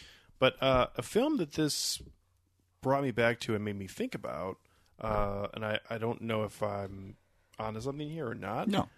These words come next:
Speaker 1: But a film that I was thinking about a lot, comparing it to this,
Speaker 2: Mm-hmm.
Speaker 1: was the, uh, Chris Evans film Snowpiercer.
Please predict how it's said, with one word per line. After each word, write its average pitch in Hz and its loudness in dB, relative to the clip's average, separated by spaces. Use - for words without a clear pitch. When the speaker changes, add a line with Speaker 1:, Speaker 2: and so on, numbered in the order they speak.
Speaker 1:
But 113 0
a 107 -4
film 208 2
that 113 -2
I 101 -6
was 95 -10
thinking 277 -2
about 135 0
a 117 -6
lot, 107 -2
comparing 175 -6
it 101 -8
to - -14
this, 87 -8
Speaker 2:
Mm-hmm. 104 4
Speaker 1:
was 107 -4
the, 104 -8
uh, 101 -8
Chris - -4
Evans 151 0
film 104 -6
Snowpiercer. 92 -4